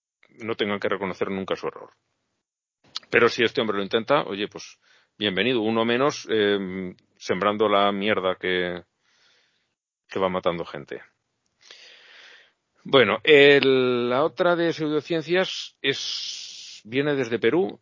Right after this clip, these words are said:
eh, y es que la comunidad médica de, de allí del país pide la dimisión del ministro de Salud por promover las pseudociencias. Concretamente decía, espérate, a ver, porque el,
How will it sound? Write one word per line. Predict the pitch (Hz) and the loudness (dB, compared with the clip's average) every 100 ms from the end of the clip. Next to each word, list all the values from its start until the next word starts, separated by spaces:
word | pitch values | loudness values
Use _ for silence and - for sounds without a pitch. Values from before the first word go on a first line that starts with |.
| 143 | -8
eh, | 123 | -2
y | 117 107 104 117 | 0 0 0 0
es | 135 | 0
que | - 147 | 2 2
la | 123 | 2
comunidad | 110 113 117 139 | 0 -2 0 0
médica | 131 127 120 131 127 120 120 | 0 -2 -2 2 4 4 2
de, | - 104 110 104 104 98 92 | -2 -4 2 4 4 2 0
de | 95 | -2
allí | 101 123 | 0 2
del | 104 | 2
país | - 101 110 - - - | 4 4 4 -4 -12 -2
pide | 131 143 | 4 4
la | 131 117 | 6 4
dimisión | 113 104 113 110 - 143 | 2 0 -2 -2 -4 0
del | 117 | 0
ministro | 104 104 143 - 117 | 0 -2 -2 -2 0
de | 143 | 0
Salud | 117 113 143 _ - - _ - | 0 -2 -4 _ -20 -20 _ 4
por | 151 165 | 4 6
promover | 120 113 107 143 151 | 2 2 6 4 2
las | 104 135 | -2 -2
pseudociencias. | - 113 101 90 107 90 - - - | -2 -6 -4 -4 -4 -6 -8 -10 -8
Concretamente | 104 - 143 131 135 135 147 143 120 | -4 0 2 2 2 -2 2 0 0
decía, | 110 - 123 123 123 | -6 -8 -8 -2 -2
espérate, | 101 98 87 - - | -2 0 -2 -2 -8
a | 78 | -6
ver, | 98 - | -8 -4
porque | 101 - 90 | -6 -2 -4
el, | 90 82 | -2 -8